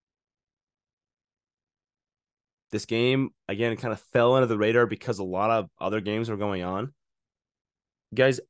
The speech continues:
I know Iowa's offense is not the best, but talk about domination. Penn State looks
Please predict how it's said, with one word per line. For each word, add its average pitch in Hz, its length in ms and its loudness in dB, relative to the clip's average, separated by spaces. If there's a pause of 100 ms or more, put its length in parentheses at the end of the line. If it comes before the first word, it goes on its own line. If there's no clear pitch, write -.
(220)
I 127 100 0
know 135 220 4
Iowa's 123 380 4
offense 104 420 -4
is 101 80 -10
not 101 160 -4
the - 80 -10
best, - 580 -6 (500)
but 101 260 0 (840)
talk 170 140 -2
about 139 200 0
domination. 98 840 -2 (1300)
Penn 139 260 0
State 135 460 2
looks 107 280 0